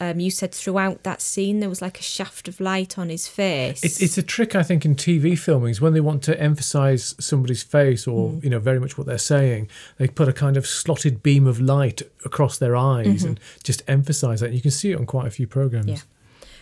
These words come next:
Speaker 1: Um, but then at the end of that scene, after he's been arrested and he's horrified, they frame it so Poirot's arm and Japp's arm form a V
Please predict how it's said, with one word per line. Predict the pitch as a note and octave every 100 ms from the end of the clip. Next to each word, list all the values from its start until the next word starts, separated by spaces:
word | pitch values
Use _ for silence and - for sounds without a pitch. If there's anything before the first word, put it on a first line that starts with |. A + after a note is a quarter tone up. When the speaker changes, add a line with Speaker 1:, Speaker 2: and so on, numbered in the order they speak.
| -
Speaker 1:
Um, | F#3+ F#3+ F#3+ - -
but | F#3 G3
then | G3
at | F3+
the | G3 F#3+
end | A3 A3+
of | F#3+
that | F3+ -
scene, | - F3 D#3+
after | E3 -
he's | E3+ E3
been | - F3
arrested | D#3+ E3 E3+ - D#3+
and | D#3
he's | D3+ -
horrified, | F#3+ G3+ F#3+ - D3+ D3 C#3+ - - - - _
they | -
frame | F#3 - G3+ G#3 G#3
it | E3+ -
so | - F3
Poirot's | D#3+ - G3 F#3+ F#3 F#3 E3+
arm | E3+ D#3+ D#3+ D#3+ E3
and | D#3+ D#3+
Japp's | F#3 - -
arm | F#3 D#3+ D#3
form | - E3 D#3+
a | D#3
V | D3 E3+ F3 E3+ D#3+